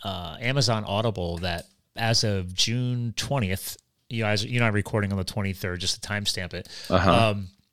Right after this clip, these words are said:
Speaker 1: that they increased publishing costs for books?
Speaker 2: I heard that, yeah.
Speaker 1: Yeah, so I ordered, like, an extra hundred copies of my book,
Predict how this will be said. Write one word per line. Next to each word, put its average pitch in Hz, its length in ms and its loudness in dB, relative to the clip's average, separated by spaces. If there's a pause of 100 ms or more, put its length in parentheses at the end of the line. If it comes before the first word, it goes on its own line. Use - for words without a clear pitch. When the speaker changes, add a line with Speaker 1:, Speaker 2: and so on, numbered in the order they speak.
(160)
Speaker 1:
that 113 120 -2
they 110 180 0
increased 120 680 -2
publishing 127 420 2
costs - 420 2
for - 180 -4
books? - 540 -2 (1200)
Speaker 2:
I 98 360 12
heard 117 220 8
that, 82 220 4
yeah. 101 220 6 (360)
Speaker 1:
Yeah, 90 280 -4
so - 160 -2
I 98 40 -2
ordered, 95 280 -4
like, 90 160 -8
an 90 60 -12
extra 87 240 -8
hundred 87 220 -6
copies 87 340 -8
of 85 60 -8
my 85 80 -12
book, - 260 -8